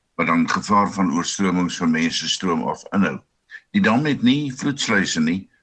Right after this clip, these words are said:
wat beteken dat die oorloop nie beheer kan word nie en dat die massawater dan in die Visrivier sal inloop na die Oranje rivier.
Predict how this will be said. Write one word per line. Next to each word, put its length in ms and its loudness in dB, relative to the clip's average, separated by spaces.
wat 140 0
beteken 560 2
dat 180 2
die 300 0
oorloop 580 2
nie 320 4
beheer 400 2
kan 220 0
word 280 -4
nie 200 -8
en 220 2
dat 120 2
die 300 0
massawater 720 0
dan 300 -2
in 80 -6
die 80 -8
Visrivier 720 -2
sal 240 -2
inloop 420 0
na 160 -2
die 400 -4
Oranje 460 -2
rivier. 460 -12